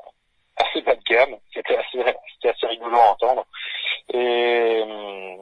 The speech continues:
oui, c'est comme ça qu'a été construit, euh, le squelette de l'album, en fait. Des, des démos de voix par-dessus les, par-dessus les démos de musique, euh, d'autres lignes mélodiques jouées à la guitare.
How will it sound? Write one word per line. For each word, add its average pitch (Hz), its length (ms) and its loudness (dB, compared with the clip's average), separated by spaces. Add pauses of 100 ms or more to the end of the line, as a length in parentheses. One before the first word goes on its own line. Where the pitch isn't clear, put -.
(180)
oui, 135 260 -2
c'est 120 80 0
comme 113 160 -4
ça - 140 4
qu'a 110 120 0
été 107 180 -4
construit, 143 720 -2
euh, 110 100 2
le 110 100 -6
squelette 135 500 0
de 101 120 -8
l'album, 98 440 0
en 90 80 -4
fait. - 160 -6 (800)
Des, 113 540 0
des 113 140 -6
démos 127 320 -2
de - 60 -16
voix 104 240 6
par-dessus 101 480 0
les, 90 920 -8 (500)
par-dessus 107 440 2
les 107 100 -10
démos 117 380 -6
de 117 40 -18
musique, 117 520 -10
euh, 95 400 2 (1040)
d'autres 123 280 -2
lignes 127 240 -6
mélodiques 120 540 -2
jouées 113 260 2
à 107 60 6
la 101 80 6
guitare. 110 500 4